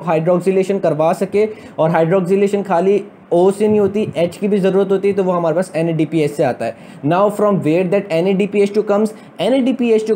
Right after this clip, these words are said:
comes from एचएमपी shunt। तो हमारे पास ये जो adrenocorticotropic hormone है एसीटीएच, वो हमारे पास जब इन cortical cells के ऊपर ऐड करेगा तो ये हमारे पास इनको बोलेगा कि भाई तुम एचएमपी shunt भी ज़्यादा से ज़्यादा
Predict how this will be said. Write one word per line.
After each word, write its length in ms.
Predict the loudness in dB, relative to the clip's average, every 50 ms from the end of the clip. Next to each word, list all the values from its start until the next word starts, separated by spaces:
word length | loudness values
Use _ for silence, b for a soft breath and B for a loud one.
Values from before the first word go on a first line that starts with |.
| 0 0
comes 240 | 0 0 0 -4 -2
from 200 | 0 0 0 0 -2 -2
एचएमपी 440 | -2 -2 0 0 0 0 0 -2 -2
shunt। 260 | 0 0 0 0 0 B B B B -2 0
तो 80 | 2
हमारे 320 | 2 2 2 2 2 0 0
पास 360 | 0 2 2 2 2 2 0 0 0 0 B B B B B
ये 120 | 2 2 4
जो 300 | 4 2 2 2 -2 -8 -14 -16 -6 -2
adrenocorticotropic 1200 | 0 0 2 2 2 2 2 2 2 2 2 2 2 2 2 2 2 0 0 0 0 -2 -2 -2 -2 -2
hormone 380 | 0 2 2 2 2 2 2 2
है 80 | 2 2
एसीटीएच, 600 | 0 0 0 0 -2 0 0 2 2 2 0 -2 B B B B -2
वो 140 | 2 2 4
हमारे 300 | 4 4 2 2 2 2
पास 140 | 2 0 2
जब 180 | 2 0 0 0
इन 100 | 0 0
cortical 440 | 2 2 0 0 0 0 -2 -2 -2
cells 320 | 0 0 0 0 0 0 -2
के 60 | -4
ऊपर 260 | -2 0 -2 -2 0 0
ऐड 180 | 0 0 0 0
करेगा 440 | 0 0 2 2 2 0 0 -2 -4 B B B B B 0
तो 100 | 0 2
ये 140 | 4 4 2
हमारे 280 | 2 2 0 0 0
पास 200 | 0 0 0 0
इनको 200 | 0 0 0 0
बोलेगा 300 | 2 2 2 2 2 2
कि 120 | 2 0 0
भाई 220 | 2 2 0 2
तुम 160 | 0 -2 -2 0
एचएमपी 380 | -2 -2 -2 -2 -2 -2 -2 -2
shunt 260 | 0 0 -2 -2 0
भी 120 | 0 0 2
ज़्यादा 300 | 2 2 2 2 2 0
से 140 | 0 0
ज़्यादा 380 | 0 0 0 0 0 0 -2